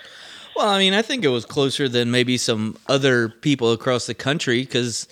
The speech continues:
at least he waited a day <laughs> and spoke it over with, you know, family and people at the program, and as opposed to,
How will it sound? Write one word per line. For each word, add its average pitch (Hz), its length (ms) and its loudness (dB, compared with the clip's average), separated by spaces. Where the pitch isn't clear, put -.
at 131 100 2
least 160 320 2
he 180 120 2
waited 143 520 4
a 131 80 6
day 127 720 6
<laughs> 147 160 4
and 180 160 4
spoke - 420 4
it 143 80 6
over 123 260 4
with, 120 260 0
you 123 80 -2
know, 127 160 0
family 120 600 4
and 113 120 0
people 117 540 -2
at 131 140 2
the 123 80 0
program, 123 580 4
and 113 140 -2
as 123 100 -2
opposed 131 480 -2
to, 120 260 4